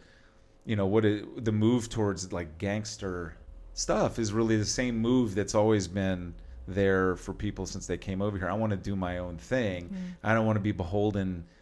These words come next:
Speaker 1: to some other, you know, I don't wanna have to learn some way of making money from somebody else. I wanna do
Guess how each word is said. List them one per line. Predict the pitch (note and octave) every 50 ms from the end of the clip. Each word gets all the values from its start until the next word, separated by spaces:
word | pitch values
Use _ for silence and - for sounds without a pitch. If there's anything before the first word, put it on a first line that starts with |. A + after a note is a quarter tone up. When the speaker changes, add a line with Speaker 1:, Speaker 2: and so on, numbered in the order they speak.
| - _ - - -
Speaker 1:
to | - A2+
some | G2+ - A2+ G2+ G2+
other, | - A2 G2+ G2 F#2+ F2+ E2+ E2+ E2+ - - - - - _ - - - -
you | - A2+ G2+
know, | F#2 F#2
I | F#2+ F#2+ G#2
don't | A#2+ B2
wanna | A#2 A2+
have | G#2 A2 A2
to | - G2
learn | F#2+ G2+ G2+ G2+ G2+ G#2 G#2 G#2 G2+
some | F#2+ - - G#2+ G2 F#2+
way | F#2+ F#2+ G2 G2 G2 G2
of | F2+ F2+
making | F#2 F2+ F2 G2+ F#2
money | F2+ F2+ F2+ F#2 F#2
from | E2+ - F#2+ E2+ E2
somebody | E2 - G2+ F2 F2 F2+ E2+ E2 E2
else. | F2+ F#2+ F2+ D#2+ E2+ - - G2+
I | G2
wanna | G2 G2 F#2+ F#2
do | F2 E2 F#2+ F#2 F2+ F2 F2 E2+